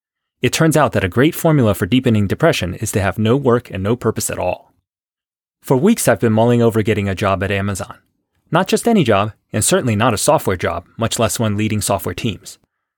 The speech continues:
I wanted a job that forced me to wake up at the same time every day,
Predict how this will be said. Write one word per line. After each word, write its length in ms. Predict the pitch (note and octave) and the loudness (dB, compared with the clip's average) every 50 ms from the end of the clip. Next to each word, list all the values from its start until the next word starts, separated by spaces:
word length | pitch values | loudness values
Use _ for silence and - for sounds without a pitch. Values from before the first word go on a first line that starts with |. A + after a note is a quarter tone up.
| _ _ _ _ _ _ _ | _ _ _ _ _ _ _
I 80 | - C#3+ | -2 0
wanted 280 | D#3 F3 E3 D3+ B2 | 2 2 2 4 4
a 60 | A2+ F#2+ | 2 2
job 300 | - A#2 G#2 G#2+ G#2 G2 | 2 2 2 2 0 -2
that 100 | F#2 - | -4 -6
forced 300 | - - B2+ A#2+ - - | -2 0 0 0 0 0
me 100 | A#2 G#2 | -2 -2
to 80 | G2 | 0
wake 240 | F2 G#2 B2+ C3 - | 0 0 0 2 0
up 140 | D#3+ - - | 0 0 0
at 80 | A2+ | -4
the 60 | - - | -4 -4
same 280 | - - C3 D3+ F3 | -2 -2 0 0 0
time 240 | - C#3 D3+ D3+ C#3+ | 0 0 -2 0 0
every 220 | A2+ A#2+ - D#3 | 0 0 0 2
day, 300 | D3 B2 F2 E2 F#2+ G#2 | 0 0 0 -2 -6 -10